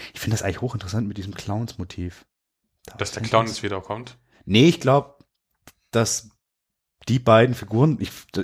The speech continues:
Speaker 1: vielleicht ist eher Zufall, dass es beide Clowns sind, aber dass die für, äh, unterschiedliche Formen von Ängsten stehen.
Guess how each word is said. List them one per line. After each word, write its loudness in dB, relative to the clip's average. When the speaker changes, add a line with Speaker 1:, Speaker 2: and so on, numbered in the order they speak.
Speaker 1:
vielleicht 4
ist 2
eher 6
Zufall, 2
dass 4
es -2
beide 2
Clowns 0
sind, 4
aber 2
dass 2
die -2
für, 4
äh, 4
unterschiedliche 2
Formen 2
von 2
Ängsten 0
stehen. -6